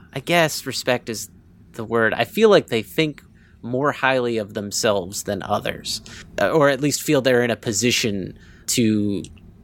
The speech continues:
dictate what you should and should not listen to, and that their tastes matter more is kind of the read I'm getting from these. And I don't appreciate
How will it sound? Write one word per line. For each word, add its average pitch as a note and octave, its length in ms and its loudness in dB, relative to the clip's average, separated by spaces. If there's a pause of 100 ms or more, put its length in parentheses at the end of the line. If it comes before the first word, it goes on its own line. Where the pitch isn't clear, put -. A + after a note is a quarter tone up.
(140)
dictate - 560 0
what A2 280 -2
you A2+ 180 -2
should A2 260 0
and G#2 160 0
should G#2+ 280 -2
not F#2+ 260 -6
listen F#2+ 340 -4
to, F#2 460 -2
and G2 380 -6
that G2+ 180 2
their G2+ 160 2
tastes - 460 -4
matter F#2+ 340 -2
more F2 400 -10 (320)
is - 180 -2
kind A2+ 280 -2
of - 80 -10
the G#2 100 0
read F#2 240 -2
I'm F2 80 -10
getting - 300 -12
from - 180 -14
these. - 320 -10
And A2+ 160 -2
I A#2 80 2
don't A#2+ 320 0 (140)
appreciate G2 760 0